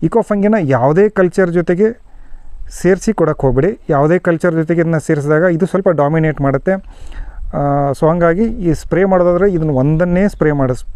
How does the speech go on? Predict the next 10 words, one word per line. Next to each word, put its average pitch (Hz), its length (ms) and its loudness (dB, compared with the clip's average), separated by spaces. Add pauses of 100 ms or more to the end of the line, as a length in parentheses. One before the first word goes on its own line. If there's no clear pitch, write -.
ಸ್ಪ್ರೇ 151 200 0
ಮಾಡಿ. 131 280 0 (520)
ಮತ್ತು 160 140 0
ಭೂಮಿ 170 320 2
ಕೊಡೋದಾದ್ರೂ 170 480 2
ಕೂಡ 165 140 0
ಅಷ್ಟೇ, 220 320 0
ಇದನ್ನು 165 280 0
ಒಂದನ್ನೇ 165 440 0
ಕೊಡಿ. 190 260 0